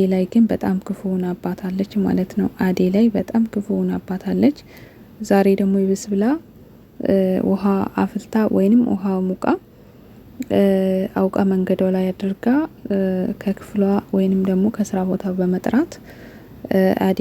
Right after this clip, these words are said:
ወደ እሷ ስትመጣ ያው እግሯ ላይ ተደፍተው እግሯን አቃጥሏታል ማለት ነው። ሐኪም ቤት ሄዳ ያው ዴቭ አሳክሟታል፣ ይዘው መጥተዋል። ግን ማለት ነው ልታስተኛት እንኳን አልቻለችም፣ እንደዛ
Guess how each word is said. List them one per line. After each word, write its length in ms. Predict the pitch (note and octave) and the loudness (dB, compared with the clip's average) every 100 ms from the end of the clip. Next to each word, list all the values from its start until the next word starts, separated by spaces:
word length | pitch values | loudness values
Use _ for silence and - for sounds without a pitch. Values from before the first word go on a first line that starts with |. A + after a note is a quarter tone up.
| G#3+ | 2
ወደ 200 | G3+ F#3+ | 2 0
እሷ 140 | F#3+ - F#3+ | -4 -8 -8
ስትመጣ 420 | G3 - F#3+ G3 B3 | -8 -8 -8 -2 -2
ያው 160 | G3+ G3 G3 | -2 -4 -6
እግሯ 220 | F#3+ F#3+ F3+ | -4 0 0
ላይ 140 | F3+ | -2
ተደፍተው 460 | F#3+ - F#3 - A#3 - F#3+ | -2 -6 -6 0 0 2 0
እግሯን 420 | F#3 F#3 F3+ F3+ | 0 -2 -2 -2
አቃጥሏታል 640 | F3 - F#3 F#3+ F3+ G#3 | -4 -6 -4 -6 -4 0
ማለት 280 | G3+ F#3 F#3 | 0 0 -2
ነው። 120 | - - - - - - - - - | -4 -4 -16 -20 -20 -20 -20 -20 -8
ሐኪም 280 | - G3+ G#3 | -2 2 4
ቤት 180 | G3+ G3 | 4 2
ሄዳ 180 | G3 G3+ | 0 0
ያው 180 | G3+ F#3 F#3+ G#3 | 0 0 -4 -2
ዴቭ 220 | G3 F#3+ | -2 -2
አሳክሟታል፣ 680 | F#3+ F#3+ G3 - F#3 F#3 G3 - | -4 -4 -6 -4 -6 -4 -6 -4
ይዘው 260 | F#3+ F#3+ F#3+ | -2 2 2
መጥተዋል። 540 | F#3 F#3+ - G3+ D#4+ - - - - - - - G3 | 2 -2 0 2 2 0 -16 -20 -20 -20 -20 -4 2
ግን 280 | F#3+ A#3 D#4+ | 6 6 6
ማለት 300 | G#3+ F#3 F#3 | 2 0 -4
ነው 140 | F#3 F#3 G3+ A3+ | -6 -6 -6 -6
ልታስተኛት 800 | F#3+ G3+ - G3+ - F#3+ F#3 F#3+ | -4 -4 -6 -10 -6 -4 -2 -2
እንኳን 280 | F#3+ G3+ G3+ | -2 0 0
አልቻለችም፣ 640 | F#3+ - F#3+ - - - G3+ - - - | 0 -2 -2 -2 -6 -10 -10 -12 -12 0
እንደዛ 280 | F#3+ F#3+ | 2 4